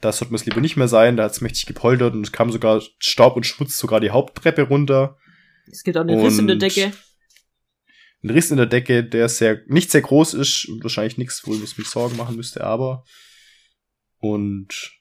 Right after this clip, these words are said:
Speaker 1: fragt danach nach der Zusammenrottung, die wurde noch nicht gefasst.
Speaker 2: Da hatte, da hab ich gedacht,
Speaker 1: Aber
Speaker 2: wollte da jetzt Informationen rauskriegen, weil er hat ja eigentlich keine Ahnung, oder? Also ich mein, klar, er wurde von was verfolgt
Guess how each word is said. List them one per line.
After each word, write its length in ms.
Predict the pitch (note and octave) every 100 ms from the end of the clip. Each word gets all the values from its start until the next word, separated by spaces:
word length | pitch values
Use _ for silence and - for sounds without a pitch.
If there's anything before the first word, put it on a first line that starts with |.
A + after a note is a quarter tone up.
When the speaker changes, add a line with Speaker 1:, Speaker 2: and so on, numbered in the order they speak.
| _
Speaker 1:
fragt 320 | _ - A#2+ A#2+
danach 240 | A2 -
nach 140 | A#2
der 160 | - G2+
Zusammenrottung, 840 | - - D#3+ F#3 D#3+ D3+ D3 D3
die 120 | C3+ A2
wurde 140 | A2
noch 160 | G#2+ G2+
nicht 200 | D#3 -
gefasst. 640 | B2 C3 B2 B2+ - -
Speaker 2:
Da 140 | G3+
hatte, 300 | A#3 B3 A3+
da 120 | F#3 A3
hab 120 | A3
ich 100 | -
gedacht, 240 | A3 G#3
Speaker 1:
Aber 160 | G#3 G#3
Speaker 2:
wollte 220 | G#3 A#3+
da 120 | F3+ E3+
jetzt 140 | G#3+
Informationen 720 | A3 G#3 F#3+ F3 - E3 G3+
rauskriegen, 920 | C4+ G#3+ C4+ - - C4+ C4 C#4+ D4+ C#4
weil 160 | G3
er 120 | F#3 D#3
hat 120 | G3
ja 100 | F#3
eigentlich 240 | - F3 -
keine 300 | G3+ G3 A2+
Ahnung, 340 | E3+ F#3 C#3+
oder? 300 | C#3 E3 A3+ _ _ -
Also 140 | D#3+
ich 80 | E3+
mein, 160 | F3 E3
klar, 240 | F3 F#3
er 140 | F3+
wurde 160 | E3+ F3+
von 180 | F3+ E3
was 160 | D#3
verfolgt 760 | - D3+ - D3 G3 B3+ -